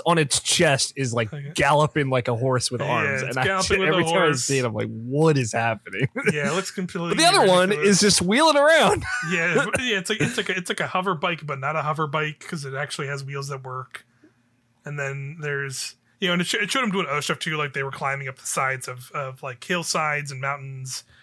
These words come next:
Speaker 2: And they also, like, their, their, like, antennas become wings and they can fly around as well. So,
Speaker 1: Yeah.
Speaker 2: so I'm guessing that'll be more like, that'll probably be what they, what, you know, the upgrade over time, right? Like how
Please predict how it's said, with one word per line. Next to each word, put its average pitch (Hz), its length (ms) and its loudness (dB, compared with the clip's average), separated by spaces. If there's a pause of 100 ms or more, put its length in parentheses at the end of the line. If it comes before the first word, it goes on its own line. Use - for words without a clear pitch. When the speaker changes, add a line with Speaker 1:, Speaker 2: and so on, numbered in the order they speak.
(120)
Speaker 2:
And 156 80 -10
they 147 60 -2
also, 139 280 -2
like, 131 240 -8
their, 127 240 -8 (180)
their, 131 140 -8
like, 120 260 -12 (160)
antennas 151 460 -4
become 147 360 -4
wings 151 440 -6
and 143 100 -8
they 143 80 -6
can 135 140 -12
fly 135 240 -8
around 131 480 -12 (540)
as 143 100 -8
well. 135 220 -4
So, 131 120 0
Speaker 1:
Yeah. - 120 -4
Speaker 2:
so 180 160 -2
I'm 175 80 -2
guessing 156 340 -6
that'll 139 220 -4
be 135 200 -10
more 127 280 -10
like, 123 280 -14 (360)
that'll 185 200 0
probably 165 280 0
be 147 220 -6
what 139 240 -4
they, 131 360 -6 (140)
what, 147 180 -6 (280)
you 170 100 -6
know, 135 100 -6
the 143 220 -12
upgrade 160 400 0
over 139 180 -2
time, 131 320 -4
right? 127 120 -6
Like 127 180 -8
how 135 220 -2